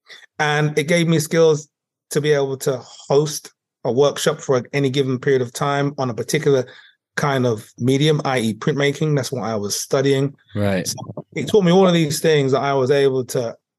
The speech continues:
Speaker 1: you know, navigate the first ten years of my life to almost, like, create a space for myself
Speaker 2: Mm-hmm.
Speaker 1: and a space for my practice.
Speaker 2: Amazing.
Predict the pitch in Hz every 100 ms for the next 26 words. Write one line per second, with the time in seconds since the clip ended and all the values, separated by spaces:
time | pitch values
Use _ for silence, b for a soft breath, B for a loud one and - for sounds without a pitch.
0 | - 143 117 117 123 135 131 135 117 -
1 | _ - 113 - 143 120 147 135 120 117
2 | 113 127 123 120 139 147 147 131 135 120
3 | - - 131 139 135 - _ - 127 -
4 | - - 160 113 - - _ 139 117 107
5 | - 143 117 92 - _ B 110 101 98
6 | - - - - 381 - 123 117 - 113
7 | - - - - _ _ _ _ 95 90
8 | 90 113 98 82 76